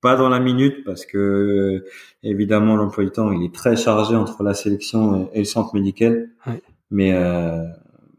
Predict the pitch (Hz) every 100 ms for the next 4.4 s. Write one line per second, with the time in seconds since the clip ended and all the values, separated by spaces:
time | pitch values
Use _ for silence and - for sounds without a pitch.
0 | _ 110 101 104 98 - 101 107 101 98
1 | 113 107 92 95 98 98 - 104 104 98
2 | 98 98 98 90 85 76 _ _ 101 90
3 | 90 - 92 82 - _ _ _ _ _
4 | _ _ - -